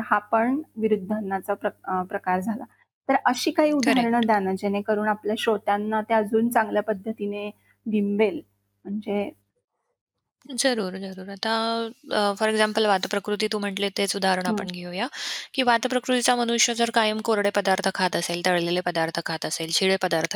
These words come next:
Speaker 2: खात असेल, ब्रेड घे, अ, भजे घे, वडा
Speaker 1: हं.
Speaker 2: घे, समोसा घे, वेफर्स घे, चिवडा घे, त्याच्या आहारामध्ये जर चांगलं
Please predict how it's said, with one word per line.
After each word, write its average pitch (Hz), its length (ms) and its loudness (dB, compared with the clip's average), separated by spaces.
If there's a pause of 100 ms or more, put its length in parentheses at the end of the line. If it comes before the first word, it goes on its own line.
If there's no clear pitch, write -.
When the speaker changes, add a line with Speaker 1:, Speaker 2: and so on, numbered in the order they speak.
Speaker 2:
खात - 200 -6
असेल, 165 320 -4
ब्रेड 175 300 2
घे, 165 180 -2 (380)
अ, 160 160 -8 (100)
भजे 170 320 0
घे, 165 260 -2
वडा 165 280 2
Speaker 1:
हं. 165 40 -4
Speaker 2:
घे, 165 200 -4 (520)
समोसा 175 460 2
घे, 165 220 -6 (200)
वेफर्स 170 460 0
घे, 165 300 -2
चिवडा 170 400 0
घे, 170 220 -6 (380)
त्याच्या 196 240 2
आहारामध्ये 202 460 0
जर 208 200 0
चांगलं 190 280 0